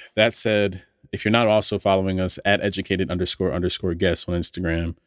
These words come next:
check us out there too. All right. That out of the way, um, which is important information, but I understand that that's not why you clicked on this. Why you clicked on this is probably 'cause you're curious.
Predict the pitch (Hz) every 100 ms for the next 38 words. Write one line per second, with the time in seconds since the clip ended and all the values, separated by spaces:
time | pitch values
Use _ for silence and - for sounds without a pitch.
0 | _ _ _ - - - 85 82 80 80
1 | - 82 - _ _ _ _ _ 107 95
2 | 90 117 120 110 104 95 92 - _ _
3 | _ _ _ _ _ _ - - 92 92
4 | 92 - 95 92 127 107 92 92 87 85
5 | - 92 85 85 87 90 87 - 85 82
6 | 80 - 80 76 80 76 - 90 - 80
7 | 82 90 - - _ _ _ _ _ 120
8 | 147 147 127 113 113 104 104 98 90 -
9 | 107 104 98 98 87 85 71 - - 139
10 | 110 85 76 95 - - -